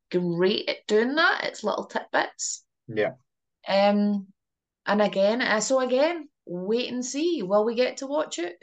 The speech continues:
Speaker 1: Who knows? Interestingly enough,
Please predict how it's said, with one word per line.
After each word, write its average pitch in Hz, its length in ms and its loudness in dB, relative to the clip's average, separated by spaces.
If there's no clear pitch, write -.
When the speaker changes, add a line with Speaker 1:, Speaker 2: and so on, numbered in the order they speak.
Speaker 1:
Who 277 180 -4
knows? 226 480 -4
Interestingly 320 540 2
enough, 214 360 4